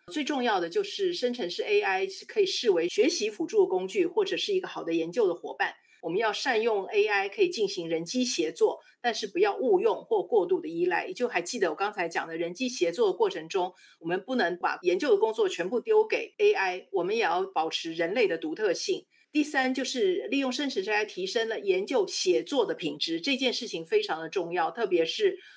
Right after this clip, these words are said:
以非英文为主体而必须写英文论文的这种 non-native speaker 的话来讲，它是有非常大的注意的。然后我们要培养更厚实的专业知能，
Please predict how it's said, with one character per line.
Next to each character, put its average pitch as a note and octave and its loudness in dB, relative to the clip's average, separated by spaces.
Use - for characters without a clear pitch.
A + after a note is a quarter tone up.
以 F3+ 0
非 C4 0
英 C#4 0
文 F3 2
为 F3 4
主 F3+ 0
体 D3 -4
而 F3 0
必 A#3 0
须 B3 -4
写 F3+ 0
英 A#3+ 0
文 E3+ 0
论 G3 2
文 D#3+ -8
的 F3 0
这 G#3+ 2
种 - -2
non-native A#3 0
speaker - -2
的 E3 -2
话 D#3+ 2
来 E3+ 0
讲， F#3+ 0
它 A#3 -4
是 G#3 0
有 E3+ 2
非 G#3+ 2
常 E3 -6
大 E3 0
的 D#3 -8
注 D#3+ -2
意 D#3 -6
的。 B2 -8
然 G#3+ 0
后 C#4+ 2
我 A#3+ 4
们 F#3 0
要 A3+ 4
培 F#3 2
养 E3+ 2
更 B3 0
厚 C#4 0
实 - -2
的 E3+ -2
专 A#3+ -2
业 G#3 4
知 A3 -2
能， E3 -4